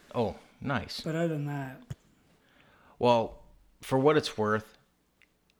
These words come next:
Speaker 1: in my head, I always have this idea of, like, doing the big four.
Speaker 2: Yeah.
Speaker 1: You know, and, like,
Speaker 2: So what's left for you, Rumble?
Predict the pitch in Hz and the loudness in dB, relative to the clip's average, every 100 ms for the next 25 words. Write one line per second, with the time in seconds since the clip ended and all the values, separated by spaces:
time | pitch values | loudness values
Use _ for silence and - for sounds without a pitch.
0 | - 127 123 117 - 113 110 - - - | -4 2 4 4 4 0 0 -4 -18 -6
1 | 113 113 110 104 101 104 98 104 95 95 | 0 0 0 -4 -2 -4 -2 -4 0 0
2 | 92 - - - _ - 120 113 101 107 | 0 -6 -20 -20 _ 0 4 4 2 -4
3 | - 101 101 - - _ _ - 285 - | -4 -2 -2 -4 -18 _ _ -4 -2 -2
4 | - - 113 107 104 104 101 - - - | -8 -2 2 4 2 2 0 -4 -18 -20
5 | - 220 214 240 226 - 143 139 156 202 | -8 -4 -2 0 -2 -2 -2 0 0 0
6 | 285 | -2